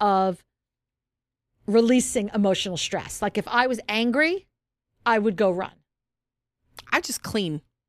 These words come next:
Speaker 1: I wish I was an anger cleaner. Do you know how clean my house would be? Do you have any idea how fucking clean my house would be?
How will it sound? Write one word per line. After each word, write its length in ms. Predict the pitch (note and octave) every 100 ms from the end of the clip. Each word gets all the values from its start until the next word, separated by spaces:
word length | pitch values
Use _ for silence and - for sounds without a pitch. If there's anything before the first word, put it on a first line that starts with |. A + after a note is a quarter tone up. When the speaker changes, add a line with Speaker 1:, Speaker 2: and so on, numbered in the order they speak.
| _ _ _ _ _ _ _ -
Speaker 1:
I 180 | C4+ - -
wish 240 | C#4 -
I 60 | B3+
was 160 | A#3
an 80 | A#3
anger 280 | A3+ A3+ G#3+
cleaner. 440 | - A3+ F#3+ F3+ - _ _ -
Do 100 | D4
you 60 |
know 60 | D4+
how 60 | C#4+
clean 420 | - - D#4 D4+
my 100 | C#4+
house 260 | C#4 C#4+
would 140 | - B3
be? 280 | D4 G#4 - _ _ _ -
Do 100 | D#4
you 40 |
have 100 | D#4+
any 160 | D#4 C#4+
idea 160 | D4 D4
how 60 | B3+
fucking 300 | C#4+ B3+ A#3+
clean 260 | D4 C#4
my 80 | C4+
house 220 | B3 B3
would 100 | B3+
be? 260 | C4+ C#4+